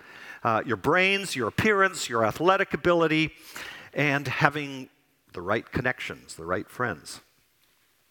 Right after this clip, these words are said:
But those were not the things that were important to the God of heaven and earth when choosing the person through which he was going to break into the world and give birth to Jesus. Mary is at the bottom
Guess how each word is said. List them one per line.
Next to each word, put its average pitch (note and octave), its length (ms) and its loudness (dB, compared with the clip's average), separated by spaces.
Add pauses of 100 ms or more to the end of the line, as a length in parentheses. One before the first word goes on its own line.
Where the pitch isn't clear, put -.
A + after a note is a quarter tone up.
(720)
But - 160 -6
those D3+ 420 -2
were G#2 400 -2
not B2 500 -2
the A#2+ 60 -6
things E2 600 -10 (120)
that G#2 300 -2
were A2 160 -2
important D#3 680 -4
to - 100 -6
the G#2 100 -4
God C3 400 2
of G#2+ 120 -4
heaven C#3+ 300 0
and D3+ 140 -6
earth G#2 340 -4 (200)
when A#2+ 180 -2
choosing G3 540 -2
the F3 80 2
person C3+ 540 -2 (280)
through - 260 2
which F3 340 2
he D#3 140 -2
was C#3+ 160 0
going C3 180 -2
to A#2+ 80 2
break B2 540 0
into G#2+ 380 -6
the F#2+ 80 -10
world F#2 640 -6
and D#2+ 160 -20
give G#2+ 240 -2
birth G2 300 -6
to F2 100 -8
Jesus. - 480 -12 (180)
Mary D3+ 540 2
is B2+ 220 0
at C3 240 0
the A#2 80 -2 (180)
bottom A2 480 2